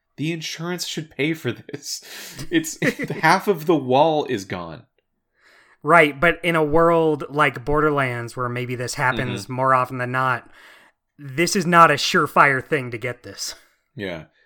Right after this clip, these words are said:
Speaker 1: And also, in, in the meantime of her waiting for the insurance adjuster to come by and, and look at things, she's got, <laughs> she's just got, like, the weirdest, um, set of customers.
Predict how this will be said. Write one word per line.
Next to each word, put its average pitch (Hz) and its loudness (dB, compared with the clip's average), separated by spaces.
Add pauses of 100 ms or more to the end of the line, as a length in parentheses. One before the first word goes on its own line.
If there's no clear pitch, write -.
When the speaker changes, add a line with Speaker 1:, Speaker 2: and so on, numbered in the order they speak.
(440)
Speaker 1:
And 135 0
also, 110 -2
in, 127 -8
in 117 -8
the 117 -12
meantime 110 -6
of - -14
her 101 -4
waiting 98 -4
for 98 -10
the 90 -10
insurance 98 -10
adjuster 92 -10
to 85 -18
come 87 -14
by 80 -6
and, 78 -16
and 85 -14
look 90 -12
at - -14
things, 80 -16 (540)
she's 117 -8
got, 117 0 (280)
<laughs> - -20
she's 156 -12
just - -16
got, 156 0
like, 135 -2
the 123 -2
weirdest, 120 -4 (720)
um, 104 -4 (560)
set 127 -4
of 104 -6
customers. 113 -8